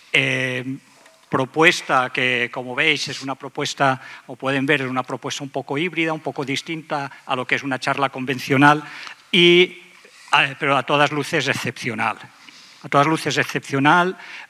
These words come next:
por las personas que van a desarrollar esta actividad y sobre todo por el, la propuesta que es, eh, hoy por hoy una de las, eh, líneas de investigación, digamos, más,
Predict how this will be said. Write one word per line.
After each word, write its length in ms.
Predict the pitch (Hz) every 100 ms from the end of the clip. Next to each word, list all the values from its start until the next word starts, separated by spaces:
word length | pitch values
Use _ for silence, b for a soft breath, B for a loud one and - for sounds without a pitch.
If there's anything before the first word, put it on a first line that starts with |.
| _
por 220 | 135 127
las 320 | 127 123 120
personas 800 | - 131 - 151 151 151 147 -
que 340 | - 139 131 127
van 240 | 127 127
a 460 | 127 127 123 123 - -
desarrollar 580 | 131 139 131 127 131
esta 240 | 127 - 131
actividad 500 | - 127 123 127 131
y 40 |
sobre 320 | 135 139 123 120
todo 320 | 131 135 139
por 380 | 135 135 135 135 B B -
el, 460 | 156 127 120 123 123
la 140 | 120
propuesta 840 | 123 117 143 135 - 147 147 - - _ _ -
que 420 | 143 135 135 151
es, 440 | - 127 120 - - - -
eh, 420 | 127 127 127 131 -
hoy 240 | 147 135
por 240 | - 135
hoy 180 | 143 135
una 180 | 135 139
de 60 | 131
las, 300 | 131 - B B B _ -
eh, 360 | 127 127 123 123
líneas 480 | 131 147 143 135
de 80 | 143
investigación, 600 | 127 127 - 131 - 135
digamos, 440 | 131 123 131 131 135
más, 400 | 127 131 -